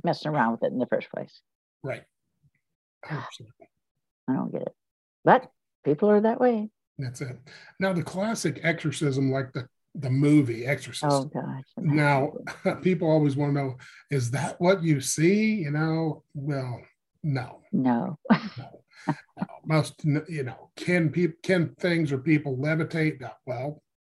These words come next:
Speaker 2: they can. I see
Speaker 1: Yes, I've seen the,
Speaker 2: Yeah.
Speaker 1: I've seen a person thrown. Yes. <laughs>
Speaker 2: Yeah, that can be, you know, so what do you do? Well, you just, uh, push 'em back down.
Speaker 1: Yeah,
Speaker 2: You know?
Speaker 1: just, like, help 'em up and
Speaker 2: Yeah.
Speaker 1: move on.
Speaker 2: It's, it's a stage show.
Speaker 1: Yeah.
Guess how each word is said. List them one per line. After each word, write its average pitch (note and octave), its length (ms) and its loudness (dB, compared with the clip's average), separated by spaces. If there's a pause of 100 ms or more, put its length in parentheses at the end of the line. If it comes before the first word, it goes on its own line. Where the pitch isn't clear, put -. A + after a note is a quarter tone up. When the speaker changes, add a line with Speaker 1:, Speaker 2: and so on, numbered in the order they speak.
(100)
Speaker 2:
they B2 160 -8
can. D#3+ 480 -2
I D3 100 0
see F#3+ 60 10
Speaker 1:
Yes, E3+ 520 6
I've E3 180 6
seen F#3+ 260 6
the, F#3+ 120 6
Speaker 2:
Yeah. F3 80 6
Speaker 1:
I've E3+ 120 4
seen G3 260 4
a F3+ 60 4
person E3+ 360 2
thrown. D#3+ 440 2
Yes. D#3 500 -4
<laughs> F#3+ 80 2
Speaker 2:
Yeah, - 260 -2
that C#3+ 200 -2
can D3 180 0
be, C#3 420 0
you D3+ 120 0
know, B2 180 -10
so A#2+ 420 -12 (440)
what C3+ 120 0
do C3+ 60 2
you C3+ 100 2
do? C3+ 340 4
Well, C3+ 180 -2
you D3 160 2
just, C#3+ 200 -2 (200)
uh, D3 220 0
push D3+ 340 -2
'em D3+ 100 2
back D3+ 240 0
down. C3+ 520 -6
Speaker 1:
Yeah, G#3 340 8
Speaker 2:
You G3+ 80 4
know? G#3 80 4
Speaker 1:
just, - 140 -4
like, G3+ 260 0
help G3+ 280 4
'em B3 140 8
up G#3 280 8
and F3+ 320 -4
Speaker 2:
Yeah. D3 100 0
Speaker 1:
move F#3+ 160 2
on. F3+ 500 -2
Speaker 2:
It's, E3+ 280 -2
it's E3 180 0
a C3+ 60 -4
stage F3 440 2
show. C3+ 680 -2 (360)
Speaker 1:
Yeah. D3+ 200 0